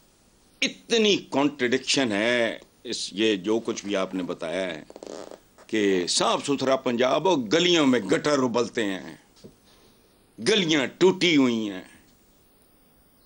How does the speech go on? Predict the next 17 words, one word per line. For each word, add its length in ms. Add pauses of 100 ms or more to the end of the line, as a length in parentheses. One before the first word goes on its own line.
(220)
कच्ची 360
आबादियों 540
के 140
ढेर 360
लगे 280
हैं, 320
वहां 380
बुनियादी 560
सहूलियात 720
का 140
नामो 380
निशान 420
नहीं 240
है। 140
ये 320
चुतरा 400
पंजाब, 540